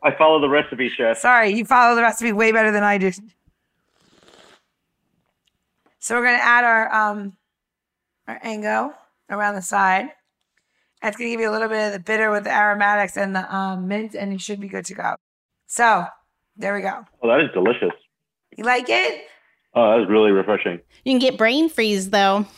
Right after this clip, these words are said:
Speaker 2: Frozen champagne.
Speaker 1: Yeah.
Speaker 2: My favorite thing to do is, um, just dump champagne into a, like, a frozen machine for a party with, like, a little bit of lemon and, um, you know, or orange juice, doesn't matter, and you freeze it.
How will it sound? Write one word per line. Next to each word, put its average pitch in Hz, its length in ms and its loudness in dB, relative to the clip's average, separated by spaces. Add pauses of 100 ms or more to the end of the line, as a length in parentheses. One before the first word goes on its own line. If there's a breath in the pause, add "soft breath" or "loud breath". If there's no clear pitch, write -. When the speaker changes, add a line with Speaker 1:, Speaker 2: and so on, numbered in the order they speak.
(120)
Speaker 2:
Frozen 262 360 -2
champagne. 269 640 -6 (540)
Speaker 1:
Yeah. 101 220 0 (380)
Speaker 2:
My 202 100 -4
favorite 247 320 0
thing 240 160 -4
to 214 80 -2
do 214 220 0
is, 190 200 0
um, 185 420 -2 (720)
just - 260 -10 (200)
dump 214 440 0
champagne 196 640 -6
into 180 360 -8
a, 170 80 -8 (120)
like, 180 160 -6
a 170 80 -6
frozen 190 400 -6
machine 247 600 -6 (380)
for 208 120 -4
a 185 80 -2
party 202 380 -2
with, 214 100 -6
like, 185 140 -6
a 185 60 -14
little 196 180 -6
bit 190 120 -8
of 180 100 -4
lemon 202 540 -4 (560)
and, 185 360 -6
um, 175 420 -6 (840)
you 190 80 -6
know, 185 300 -4 (120)
or 170 140 -8
orange 185 380 -6
juice, 175 220 -8
doesn't 185 220 -6
matter, 175 240 0
and 175 80 -4
you 160 40 -6
freeze 175 320 -6
it. 220 280 -2